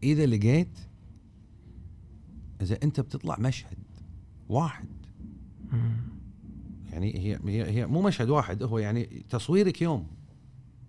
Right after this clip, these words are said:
Speaker 1: يحط لك مبلغ خيالي. "أي، أنا فلان.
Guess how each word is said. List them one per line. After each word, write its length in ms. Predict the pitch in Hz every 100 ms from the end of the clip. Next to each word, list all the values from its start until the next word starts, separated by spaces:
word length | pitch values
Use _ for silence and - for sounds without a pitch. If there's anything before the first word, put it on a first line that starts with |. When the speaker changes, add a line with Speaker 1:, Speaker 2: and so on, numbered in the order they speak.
| - - - - - - - -
Speaker 1:
يحط 260 | - 127 170
لك 180 | 135
مبلغ 320 | 135 156 147 90
خيالي. 680 | - 92 117 170 110 - - - - - - - - - - - -
"أي، 240 | - 123 113
أنا 200 | 110 92
فلان. 340 | - 95 -